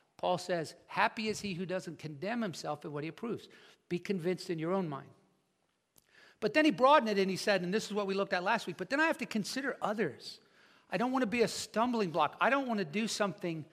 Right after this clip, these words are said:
that would cause another Christian to violate their conscience." So while I might not think it's wrong to have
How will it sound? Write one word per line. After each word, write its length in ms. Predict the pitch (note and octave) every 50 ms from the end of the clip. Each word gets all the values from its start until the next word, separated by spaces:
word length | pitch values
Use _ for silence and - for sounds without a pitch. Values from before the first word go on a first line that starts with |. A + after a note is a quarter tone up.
| - - - _ _ _ _ -
that 140 | E3+ F3+ F3
would 160 | F3 E3 -
cause 320 | - - G3 G3 F#3 D#3
another 280 | E3+ E3 F3 F#3+ F#3 E3+
Christian 580 | E3+ - - - A3 - - - - F3 D3+
to 120 | - - D3+
violate 480 | B2+ C#3+ E3 E3+ F3+ F3+ F3 F3 -
their 100 | - D#3
conscience." 840 | C3 - - - - G3+ G3 - - - - - _ - - - - _ _ _ _ _ _ _ _ _ _ _ _ _ _ -
So 260 | - - - A3 G#3
while 580 | G3 G3+ G#3 G3+ F#3+ F#3+ E3+ - - - - - -
I 180 | E3+ G3+ C4
might 260 | C#4+ C4+ B3 A3+ G3
not 200 | F#3+ F3+ E3 -
think 180 | - F3+ E3+ -
it's 200 | E3 - - -
wrong 420 | D#3+ D#3 D3 C#3+ C#3 C3+ C#3 C3+ A#2+ - _ _ _ _ _ _ _ _ _ _ _ _ _ -
to 140 | - D#3+
have 400 | C#3 - D3 D#3+ D#3 D3+ D3 C3